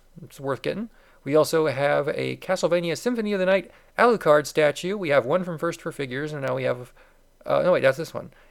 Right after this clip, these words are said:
And then we had another one from Mondo. I almost forgot.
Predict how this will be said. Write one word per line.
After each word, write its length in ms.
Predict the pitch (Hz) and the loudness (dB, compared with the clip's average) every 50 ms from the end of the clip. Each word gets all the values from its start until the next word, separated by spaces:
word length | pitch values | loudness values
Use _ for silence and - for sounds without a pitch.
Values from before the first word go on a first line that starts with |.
| _ - | _ -8
And 160 | 143 143 147 | -6 -6 -4
then 220 | 147 147 147 139 | -6 -6 -6 -4
we 80 | 131 135 | -2 -2
had 100 | 139 131 | -2 0
another 200 | 135 143 143 139 | -2 -2 0 0
one 200 | 135 139 139 135 | 0 0 -2 -4
from 600 | - - 131 127 127 127 123 127 127 127 117 - _ _ _ _ _ _ _ _ _ _ _ _ _ _ _ _ _ _ _ _ _ _ _ _ _ | -8 -6 -4 -2 -2 -2 -4 -6 -10 -10 -14 -16 _ _ _ _ _ _ _ _ _ _ _ _ _ _ _ _ _ _ _ _ _ _ _ _ _
Mondo. 440 | - 175 226 226 139 113 - - - - _ _ _ _ _ _ _ _ _ - | 2 2 4 4 2 0 -2 -2 -6 -16 _ _ _ _ _ _ _ _ _ -10
I 60 | - | -8
almost 200 | - - 117 - | -6 -6 -6 -8
forgot. 380 | - 160 165 180 165 - - | -6 -4 -4 -4 -4 -4 -8